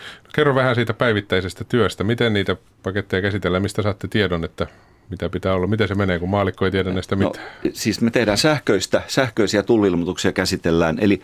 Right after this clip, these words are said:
Speaker 2: me olemme matkojen päässä niistä itse paketeista. Eli monastihan puhutaan, että minun paketti on tullissa.
Speaker 1: Mm.
Speaker 2: Näinhän se ei oikeasti ole, vaan nehän on postin hallussa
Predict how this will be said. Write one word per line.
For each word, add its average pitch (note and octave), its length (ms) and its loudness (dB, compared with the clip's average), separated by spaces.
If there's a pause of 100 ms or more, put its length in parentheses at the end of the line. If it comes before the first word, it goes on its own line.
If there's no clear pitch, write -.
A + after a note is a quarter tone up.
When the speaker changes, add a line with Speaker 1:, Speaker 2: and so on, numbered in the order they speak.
(160)
Speaker 2:
me G#2 80 2
olemme G#2 220 4
matkojen E2+ 720 2
päässä C#2 580 0 (400)
niistä - 300 -2
itse - 240 -4
paketeista. - 720 -6 (800)
Eli E2+ 60 -2
monastihan G#2 480 2
puhutaan, G#2 460 0
että F2 260 -8
minun F#2+ 260 0
paketti F2 460 -4
on D#2 140 -2
tullissa. - 600 -2 (280)
Speaker 1:
Mm. A2+ 300 0
Speaker 2:
Näinhän F#2 320 -2
se F#2 120 -2
ei F#2 80 2
oikeasti E2+ 520 -4 (220)
ole, G#2+ 280 0 (340)
vaan F2+ 140 -2
nehän F2+ 200 0
on G#2 80 0
postin A2+ 380 0
hallussa D#2 500 -4